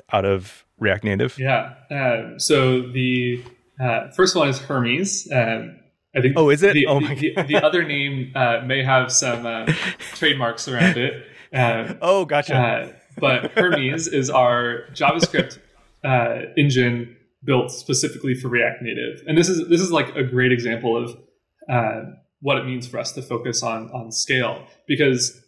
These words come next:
Speaker 2: as I mentioned, you know, like, Android devices, uh, have slow disks, and our focus there is to sol-, like, serve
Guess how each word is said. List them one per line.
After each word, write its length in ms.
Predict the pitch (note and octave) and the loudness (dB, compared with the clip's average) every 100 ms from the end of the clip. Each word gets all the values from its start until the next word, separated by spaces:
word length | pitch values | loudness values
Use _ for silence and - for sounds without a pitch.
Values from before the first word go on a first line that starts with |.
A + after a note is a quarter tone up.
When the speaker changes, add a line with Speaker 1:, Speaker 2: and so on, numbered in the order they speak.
| - | -2
Speaker 2:
as 120 | C#3 | -2
I 60 | C3 | -2
mentioned, 360 | C#3 C#3+ B2+ | -4 -4 -2
you 100 | B2 | -2
know, 80 | A#2 | 0
like, 140 | A#2 - | 0 0
Android 360 | C#3 C#3+ C3 B2+ | -2 0 2 0
devices, 640 | B2 A#2 A2+ B2 A2+ A2 - _ _ _ | 2 0 0 0 -2 -4 -10 _ _ _
uh, 280 | B2+ A2 G#2+ B2+ - - - | 2 2 0 -6 -14 -20 -6
have 240 | C3+ A2+ | -4 -2
slow 300 | - C3+ A#2+ | -4 -2 -2
disks, 540 | A#2 A2+ - - - - | 0 -2 0 -4 -4 -4
and 440 | C3+ A#2 A2 A2+ A2+ - _ _ _ _ - | -2 -2 -2 -6 -12 -18 _ _ _ _ 2
our 180 | C3 C3 | 4 4
focus 500 | D#3 D3+ C#3 - B2 | 0 2 0 0 0
there 500 | C3 C3 A#2+ A2+ - - _ _ | 2 4 2 0 -8 -20 _ _
is 160 | C3 B2 | 4 4
to 80 | C3+ | 0
sol-, 320 | - C3+ C3 | 2 2 2
like, 160 | C3+ A2+ | -2 -2
serve 540 | - - D3+ C#3+ C3 | -4 0 2 4 2